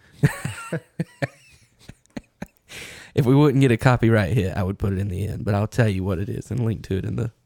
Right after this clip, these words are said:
uh, episode notes. Um, oh, hold on.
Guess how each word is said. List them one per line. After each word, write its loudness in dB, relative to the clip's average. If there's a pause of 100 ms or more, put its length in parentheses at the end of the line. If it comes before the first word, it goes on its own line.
(400)
uh, -8 (540)
episode -4
notes. -8 (920)
Um, -2 (1120)
oh, 0
hold 0
on. 0